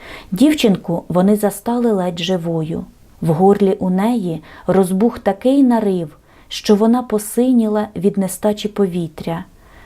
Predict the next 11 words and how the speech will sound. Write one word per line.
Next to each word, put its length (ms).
В 60
хаті 340
було 300
душно. 640
В 60
селі, 560
як 260
правило, 600
вважають, 880
що 400
головне 580